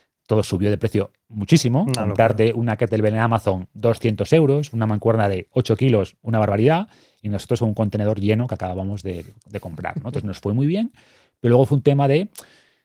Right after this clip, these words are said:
Speaker 1: distintas visiones sobre lo que cada uno esperaba que iba a hacer, que, que esto también es una lección, ¿no? Consejo, que estamos en un podcast de emprendimiento, hacer proyectos con amigos, tiene cosas muy buenas,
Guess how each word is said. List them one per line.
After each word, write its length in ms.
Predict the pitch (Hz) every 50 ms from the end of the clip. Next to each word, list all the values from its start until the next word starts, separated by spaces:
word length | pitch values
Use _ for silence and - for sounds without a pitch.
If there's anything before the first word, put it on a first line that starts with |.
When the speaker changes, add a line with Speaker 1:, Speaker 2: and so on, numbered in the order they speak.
| _ _ _ _ _
Speaker 1:
distintas 1120 | - 117 117 120 120 123 120 120 117 120 113 131 - - - 143 139 120 143 131 120 123
visiones 800 | 135 117 - - 127 131 139 135 127 127 131 131 131 127 123 -
sobre 240 | - 113 107 107
lo 100 | 104 104
que 80 | 98 101
cada 180 | - 104 104 113
uno 120 | 120 120
esperaba 800 | 113 - - _ - 107 120 123 139 139 135 135 135 135 135 117
que 120 | - 113
iba 220 | 110 104 107 104
a 80 | 104 - _ - - - - - 101
hacer, 580 | 98 - - 147 156 156 151 151 151 151 139 -
que, 340 | - 123 117 113 110 107 107 104 - - - - _
que 60 | -
esto 220 | 113 - - 147 139
también 160 | - 131 123
es 60 | 135 -
una 100 | 190 147
lección, 440 | 117 101 - - 117 113 107 92 87
¿no? 200 | 95 135 214 - - - _ _ _ _ _ _ _ _ _ _ _ _ _ _ _ _ _ - - _
Consejo, 460 | _ - 98 90 - 120 107 - 98 87
que 60 | 87
estamos 220 | - 101 98 95
en 60 | -
un 40 | 101
podcast 280 | - 101 95 - 101 -
de 40 | 101
emprendimiento, 580 | 92 101 98 98 95 104 107 104 - 120 131 - - _ _ _ _ _
hacer 280 | - 123 113 - 139 143
proyectos 300 | - - 160 147 151 139
con 140 | - 139 123
amigos, 580 | 107 107 139 170 139 110 123 175 - - - -
tiene 140 | - 113 113
cosas 200 | 104 110 113 101
muy 120 | 104 98
buenas, 600 | 95 92 113 156 123 113 151 233 - - - -